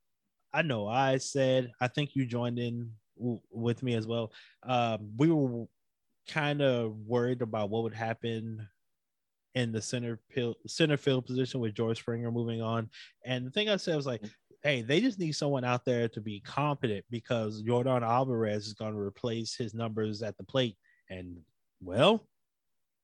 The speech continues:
Speaker 1: that's exactly what <laughs> happened.
Speaker 2: That's what happened.
Speaker 1: Exactly what happened. In fact, go
Speaker 2: You're
Speaker 1: ahead.
Speaker 2: a wise man.
Speaker 1: Uh, I, I catch one every once in a while, and then sometimes I say stupid things like,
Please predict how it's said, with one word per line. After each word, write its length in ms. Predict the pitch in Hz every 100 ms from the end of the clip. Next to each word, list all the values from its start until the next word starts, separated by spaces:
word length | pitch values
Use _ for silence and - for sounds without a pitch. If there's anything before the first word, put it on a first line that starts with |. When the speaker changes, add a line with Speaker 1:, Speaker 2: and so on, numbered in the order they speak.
| _ _
Speaker 1:
that's 140 | 117 120
exactly 560 | 113 98 120 147 175
what 160 | 160 175
<laughs> 0 |
happened. 220 | 202 - - 180
Speaker 2:
That's 200 | 170 147 - _ _ _ _ _ _ _ _ _ _ _ _ _ _ _ _ _ _ _ _ _ _ _ _ _ _ _ _ _ _ _ _ _ _ _ _ _ _ _ _ _ _ _ _ _ _ _ _ _ -
what 120 | - 131
happened. 360 | - 240 147 - _ _ _ _ _
Speaker 1:
Exactly 460 | 104 107 113 131 135
what 100 | 135
happened. 400 | 151 196 147 101 - _ -
In 80 | 131
fact, 300 | 175 170 -
go 140 | 233
Speaker 2:
You're 100 | 123
Speaker 1:
ahead. 60 | 110
Speaker 2:
a 40 |
wise 280 | 120 160 156
man. 260 | 160 165 - - _
Speaker 1:
Uh, 60 | 202
I, 540 | 262 277 233 185 226 - - 156
I 80 |
catch 340 | 160 - 151 -
one 220 | 127 123
every 120 | 113
once 280 | 107 107 104
in 40 | 107
a 40 |
while, 180 | 107 143
and 120 | 156
then 80 | 135
sometimes 500 | 120 120 127 120 120
I 80 | 117
say 220 | - 123
stupid 380 | - 151 143 120
things 420 | 107 110 113 113 104
like, 320 | 104 104